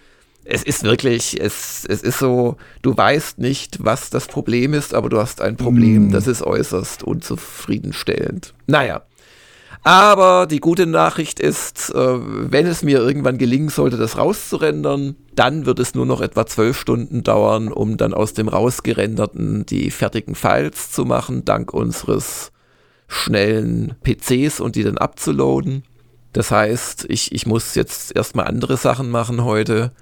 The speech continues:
Speaker 1: zum Beispiel diesen Podcast aufnehmen, dann habe ich ein paar Termine. Aber wenn ich das heute Abend dann komplett zum Rendern schicke,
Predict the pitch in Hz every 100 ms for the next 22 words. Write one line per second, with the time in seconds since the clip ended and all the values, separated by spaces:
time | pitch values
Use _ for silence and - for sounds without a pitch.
0 | _ - - 104 107 - 95 151 - 123
1 | 120 - - 113 - 110 110 110 110 107
2 | 107 107 107 - 113 139 127 143 131 123
3 | 127 - _ _ _ _ _ _ _ -
4 | - 110 107 110 113 107 104 104 104 107
5 | 104 120 123 113 120 107 95 104 113 110
6 | - - 104 104 104 113 110 - _ _
7 | _ - 165 - 117 - 123 107 113 127
8 | 120 117 123 - 113 110 110 123